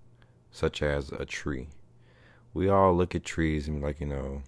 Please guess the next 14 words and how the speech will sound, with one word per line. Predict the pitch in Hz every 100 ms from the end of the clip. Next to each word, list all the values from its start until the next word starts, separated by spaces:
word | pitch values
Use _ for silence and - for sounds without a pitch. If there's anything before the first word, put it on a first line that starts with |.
| - - - _ _ _
we | -
just | 87 90 -
appreciate | - - 92 87 76 73 71 - _
their | - 67 -
elegance | 76 76 - 60 - - - - - _ - - - _ -
as | 73
far | - 73 69 67
as | 69 65 - - -
having | - 71 73 71 71
trunks | - 73 71 - - -
with | 71 64 -
tons | - 71 71 71
of | 71
leaves. | 69 69 67 67 - -